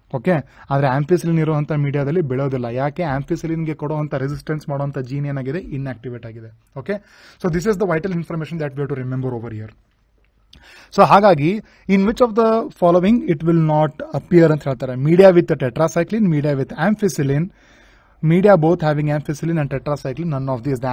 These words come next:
answer is media with tetracycline. Here. Media with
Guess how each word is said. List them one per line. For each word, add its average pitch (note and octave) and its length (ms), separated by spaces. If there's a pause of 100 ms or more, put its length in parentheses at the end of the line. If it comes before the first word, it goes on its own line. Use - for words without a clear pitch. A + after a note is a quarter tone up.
answer D3 260
is E3+ 200
media C#3+ 420
with E3 180
tetracycline. C3 1160 (2250)
Here. C3+ 280 (1600)
Media C#3+ 360
with G#3 200